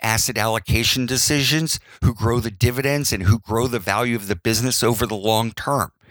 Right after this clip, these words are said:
Your focus should be on the long term. Rule number eight, don't go chasing yield, especially in this environment. In my twenty-year career, some of the biggest screw-ups I've seen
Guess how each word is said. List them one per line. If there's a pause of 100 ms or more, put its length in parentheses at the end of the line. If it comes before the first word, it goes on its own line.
(420)
Your
focus
should
be
on
the
long
term. (580)
Rule
number
eight, (580)
don't
go
chasing
yield,
especially
in
this
environment. (440)
In
my
twenty-year
career, (240)
some
of
the
biggest
screw-ups
I've
seen